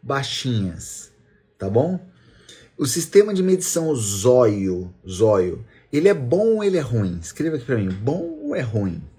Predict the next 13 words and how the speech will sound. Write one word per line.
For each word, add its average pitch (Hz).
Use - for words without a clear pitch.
O 156
sistema 196
de 185
medição 180
zóio, 98
né, 131
pra 131
separar 143
pessoas 123
na 110
rua, 92
assim, 82
é, 78